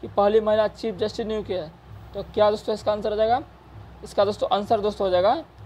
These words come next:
तेलंगाना के दोस्तों अभी, अभी नई चीफ जस्टिस बनी है हिमा कोहली, ये पहली महिला है, ठीक है। आगे देखिए, अ, साल अठा-, उन्नीस सौ उनसठ में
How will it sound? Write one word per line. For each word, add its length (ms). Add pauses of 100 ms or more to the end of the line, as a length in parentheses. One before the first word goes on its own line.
(120)
तेलंगाना 400
के 60
दोस्तों 240
अभी, 200
अभी 140
नई 400 (320)
चीफ 200
जस्टिस 300
बनी 240
है 100
हिमा 280
कोहली, 260
ये 60
पहली 280
महिला 300
है, 300
ठीक 120
है। 160 (460)
आगे 140
देखिए, 240
अ, 40 (1600)
साल 320
अठा-, 280
उन्नीस 200
सौ 120
उनसठ 280
में 220